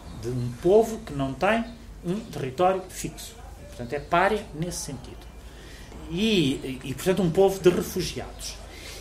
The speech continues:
E ela, por analogia com o povo judeu, acha que se está a criar,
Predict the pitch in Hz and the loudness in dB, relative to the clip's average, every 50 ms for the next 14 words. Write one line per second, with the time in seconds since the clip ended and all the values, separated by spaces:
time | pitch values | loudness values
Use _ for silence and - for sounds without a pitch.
0 | - - - 220 214 151 117 110 - - - - - - - - - - - - | -12 -4 4 6 8 8 8 6 0 -4 -6 -12 -18 -18 -20 -20 -20 -18 -12 -2
1 | - 233 233 233 208 190 185 185 165 156 160 147 - 214 233 220 175 147 - - | 2 6 6 8 8 8 8 8 8 8 6 2 2 4 6 6 6 6 6 2
2 | 143 127 - - 143 147 147 151 170 185 208 208 180 208 208 214 233 226 - - | -4 -4 -2 0 0 0 0 0 0 0 2 4 6 6 6 6 4 2 -2 -8
3 | - - - - - - - - - - - - - - - - - - - - | -14 -18 -18 -20 -20 -18 -18 -18 -18 -18 -18 -16 -16 -16 -16 -16 -16 -16 -16 -14
4 | - - 156 160 170 - - - 208 - - - 190 190 202 214 233 226 - - | -6 0 0 2 2 0 0 -2 -2 -2 -2 0 2 4 6 4 4 2 0 -10
5 | - - - - - - - - - - - - - - - - - - - - | -14 -16 -16 -16 -16 -16 -16 -18 -20 -20 -20 -20 -14 -8 -6 -2 -2 0 2 6
6 | 185 160 156 - - - 170 175 196 208 190 165 139 120 98 95 | 6 6 6 4 0 0 2 6 8 8 8 8 6 4 2 -2